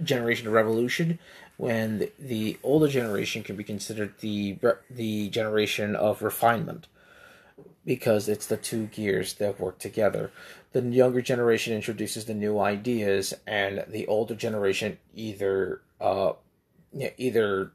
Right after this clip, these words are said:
rejects the ones that are broken or refines the ones that can work.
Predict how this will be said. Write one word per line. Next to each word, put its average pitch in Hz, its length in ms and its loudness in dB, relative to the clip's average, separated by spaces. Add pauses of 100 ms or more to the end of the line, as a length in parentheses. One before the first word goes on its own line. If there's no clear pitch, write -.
(120)
rejects 117 500 2
the 113 120 -2
ones 101 340 -6
that 101 120 0
are 95 60 4
broken 117 640 -2 (280)
or 117 120 -2
refines 110 540 2
the 117 100 2
ones 101 340 0
that 92 140 -2
can 95 200 -8
work. 104 360 0